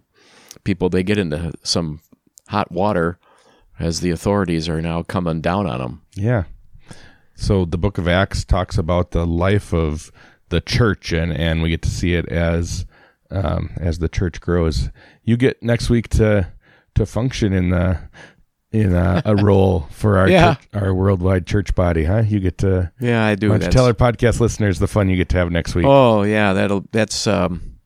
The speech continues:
Speaker 1: every two years, the twelve districts of our church body, we've regionally divvied up the lower forty-eight and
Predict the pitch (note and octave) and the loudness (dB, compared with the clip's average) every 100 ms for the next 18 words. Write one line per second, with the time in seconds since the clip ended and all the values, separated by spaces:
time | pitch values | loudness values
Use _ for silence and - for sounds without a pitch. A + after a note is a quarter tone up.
0 | _ _ A#2 B2+ B2 - B2 A2 A2 B2 | _ _ -2 0 -2 -2 0 2 2 2
1 | B2+ A2+ F2+ F2+ F2 - _ _ _ _ | 0 -2 0 0 -2 -10 _ _ _ _
2 | _ _ _ - A2 F#2 F2 G#2+ - C3 | _ _ _ -2 0 0 -2 -4 -4 -6
3 | - - - - - _ - _ - F#2+ | -8 -10 -8 -8 -14 _ -20 _ -8 -4
4 | G2 G2+ - A#2 - - G#2 G#2+ G2+ F2+ | -2 -2 -2 -4 -4 -4 -2 -2 -2 -2
5 | E2+ - G2+ G#2+ F2+ F#2+ F2+ F2+ F2 G2 | -2 -4 0 0 0 -2 0 0 0 0
6 | F#2+ F2+ - - E2 E2+ _ _ _ _ | 0 -2 -4 -2 -4 -4 _ _ _ _
7 | _ _ _ _ _ - - G2 F#2 F#2 | _ _ _ _ _ -20 -4 0 0 0
8 | G2 F#2 F2 F2+ F#2 C2+ D#2+ D#2+ | -2 0 0 0 0 -2 -4 -4